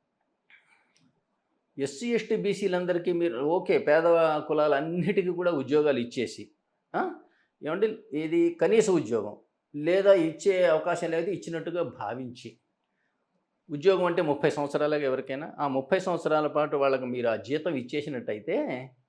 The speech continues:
ముప్పై సంవత్సరాల లోపల వాళ్ళు వాళ్ళ పిల్లల్ని చదివించుకునేవాళ్ళు, వాళ్ళు సామాజికంగా పైకొచ్చేవాళ్ళు, అందరూ సమానమే.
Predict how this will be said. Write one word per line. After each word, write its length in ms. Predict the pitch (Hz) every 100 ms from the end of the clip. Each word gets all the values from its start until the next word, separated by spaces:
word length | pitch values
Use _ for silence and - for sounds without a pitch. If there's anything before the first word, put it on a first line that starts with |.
| 123
ముప్పై 260 | 131 156
సంవత్సరాల 540 | 147 151 156 165 156 135
లోపల 320 | 143 151 190
వాళ్ళు 380 | 165 135 151 156
వాళ్ళ 180 | 147
పిల్లల్ని 460 | 131 135 135 131 113
చదివించుకునేవాళ్ళు, 880 | 113 135 - 143 143 147 151 208 302 _ _ _ _ _
వాళ్ళు 320 | 107 120 160 170
సామాజికంగా 720 | 160 147 147 147 147 143 135
పైకొచ్చేవాళ్ళు, 840 | 135 147 147 - 139 143 190 202
అందరూ 340 | 156 208 233 214
సమానమే. 720 | 180 175 170 156 127 104